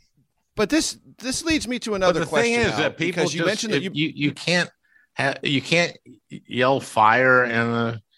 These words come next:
Speaker 2: in a crowded movie
Speaker 1: No,
Speaker 2: theater.
Speaker 1: understood. And I'm glad you mentioned the two books you, you mentioned, with both incendiary titles,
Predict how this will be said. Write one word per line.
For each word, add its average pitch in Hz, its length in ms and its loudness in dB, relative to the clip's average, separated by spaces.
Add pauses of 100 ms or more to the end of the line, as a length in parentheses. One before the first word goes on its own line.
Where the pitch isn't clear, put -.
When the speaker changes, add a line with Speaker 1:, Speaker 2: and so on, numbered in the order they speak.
(540)
Speaker 2:
in 135 100 -4
a 131 60 -2
crowded 143 380 2
movie 180 220 4
Speaker 1:
No, 160 80 6
Speaker 2:
theater. 117 120 0
Speaker 1:
understood. 156 520 2 (840)
And 147 120 4
I'm 165 80 2
glad 196 260 4
you 240 60 0
mentioned 196 320 0
the 175 60 0
two 202 180 -4
books 151 300 0
you, 147 140 -8
you 139 140 0
mentioned, 131 440 -4
with 143 160 -4
both 170 260 2
incendiary 151 680 0
titles, 113 640 -2